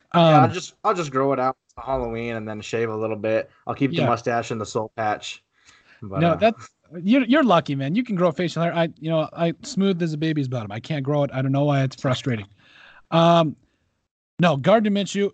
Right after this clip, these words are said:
Speaker 2: has been absolutely amazing. Uh, I'm not gonna be him for Halloween.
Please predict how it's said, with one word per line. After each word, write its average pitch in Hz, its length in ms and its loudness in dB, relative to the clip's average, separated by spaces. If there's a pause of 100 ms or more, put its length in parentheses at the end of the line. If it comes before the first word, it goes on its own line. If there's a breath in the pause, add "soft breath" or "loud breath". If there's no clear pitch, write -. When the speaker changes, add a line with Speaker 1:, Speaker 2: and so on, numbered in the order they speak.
(140)
Speaker 2:
has 175 220 0
been 160 100 -4
absolutely 147 420 -4
amazing. 135 460 -4
Uh, 123 380 -6
I'm - 80 -4
not 208 160 2
gonna 175 180 -2
be 151 240 -4
him 175 240 -4
for 156 320 -4
Halloween. 135 600 -2